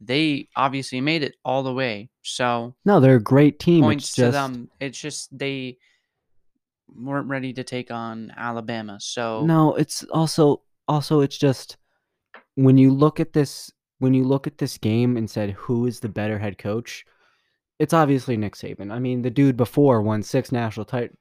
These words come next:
Speaker 2: titles, uh, one with L S U and five with Bama. Now he has six titles with Bama and seven total national championships, which is just insane.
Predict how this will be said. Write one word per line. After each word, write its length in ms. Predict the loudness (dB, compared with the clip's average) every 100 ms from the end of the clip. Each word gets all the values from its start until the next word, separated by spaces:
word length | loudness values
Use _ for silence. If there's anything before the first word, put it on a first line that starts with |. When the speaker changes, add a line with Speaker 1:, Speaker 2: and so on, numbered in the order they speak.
| -6
Speaker 2:
titles, 440 | -2 0 -2 -4
uh, 140 | -4 -2
one 240 | -2 -2
with 140 | -2
L 160 | -2 -4
S 120 | -2 -4
U 140 | -2
and 120 | -4
five 220 | -2 -2
with 120 | -2 -4
Bama. 220 | -4 -2
Now 200 | -2 -2
he 80 | -2
has 180 | -4 -4
six 320 | -4 -4 -2
titles 380 | -4 -2 -4 -4
with 180 | -4
Bama 380 | -2 0 0 -4 -8 -20 -8
and 180 | -6 -6
seven 440 | -2 0 0 0
total 280 | 2 2 2
national 400 | 0 -2 -4 -6
championships, 720 | -4 -4 -2 -6 -4 -8 -8
which 160 | -10 -8
is 100 | -6
just 240 | -6 -8
insane. 680 | -10 -12 -10 -6 -4 -4 -6